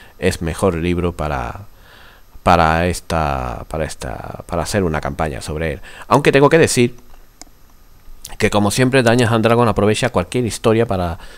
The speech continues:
para sacar un poco de merchandising, y que de esta trilogía hay un módulo para poderlo jugar en Advanced Dungeons and Dragons y en D y D tres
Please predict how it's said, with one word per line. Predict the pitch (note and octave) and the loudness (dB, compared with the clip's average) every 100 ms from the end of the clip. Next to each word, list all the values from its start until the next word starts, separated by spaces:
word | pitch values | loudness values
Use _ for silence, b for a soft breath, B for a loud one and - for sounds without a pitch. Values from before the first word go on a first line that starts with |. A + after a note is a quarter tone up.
| B | B
para | E2+ E2 | -4 -4
sacar | - D#2+ - F#2+ | -4 -6 0 0
un | F#2 | 0
poco | F2+ G2+ F2 | -2 0 0
de | |
merchandising, | D#2+ - F2 F#2+ D3 - C#3 - B B - | -2 -4 -4 0 0 0 -4 -6 B B -2
y | E3 | 2
que | B2+ | 4
de | |
esta | D#3 - | 4 2
trilogía | F#2+ D3 E2+ B2 G2 F#2+ - B B B B - | 0 2 2 2 2 0 -6 B B B B 4
hay | A#2+ A#2+ | 6 8
un | C#3 B2+ | 6 6
módulo | A2 C3 A2 F#2 C3+ - - - - - - - - | 6 6 6 2 0 -6 -20 -20 -20 -20 -20 -14 2
para | G#2+ G#2 | 4 4
poderlo | G#2 E2+ B2+ G#2 D2+ - | 2 2 4 2 -2 -8
jugar | - F2 G2+ C#3+ - | -6 0 0 0 -4
en | A2 G2+ | 0 0
Advanced | D#2+ G#2 C3 F#2+ | 2 0 0 0
Dungeons | A2 A#2+ G#2 | 0 0 -2
and | G#2+ | -2
Dragons | G#2+ G#2+ A2+ - | 0 0 -2 -2
y | A#2 | 0
en | A#2 | 0
D | G#2+ G2+ | 2 2
y | F#2+ | 2
D | G2+ A#2 - - - - - - | 0 -2 -8 -20 -20 -20 -20 -10
tres | - A#2 - | -2 0 -2